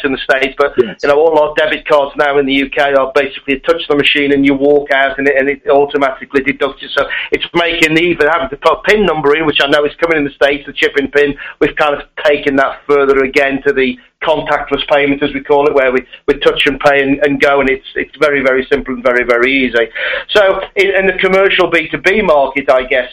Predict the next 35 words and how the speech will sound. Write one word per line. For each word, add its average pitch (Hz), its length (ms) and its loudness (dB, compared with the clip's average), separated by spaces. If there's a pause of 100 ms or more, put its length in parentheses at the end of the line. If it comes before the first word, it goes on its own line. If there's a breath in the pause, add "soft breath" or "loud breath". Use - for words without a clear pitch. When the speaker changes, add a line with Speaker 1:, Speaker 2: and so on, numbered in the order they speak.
(140)
Speaker 1:
uh, 123 200 2 (140)
Ernie, 131 280 0 (240 soft breath)
um, 143 280 2 (360)
still 185 200 2
check 175 220 0
heavy. 170 460 -2 (200)
Um, 147 440 0 (160 loud breath)
and, 175 180 0
and 180 100 2
I 175 120 2
know 160 140 2
I 160 120 4
read 175 560 0
in 156 160 0
the, 156 260 2
in 151 120 0
the 147 160 2
press, 156 360 2
in 147 100 -2
the 143 80 0
business 147 420 -2
press, 143 200 0 (180)
the, 139 180 0
the 135 100 -6
change 147 460 0
towards 143 360 2
A 143 120 0
C 143 180 0
H 135 220 -2
and 143 160 2
wire 139 320 2
is - 80 -2
starting 131 360 0
to 131 60 0
happen. 143 480 -2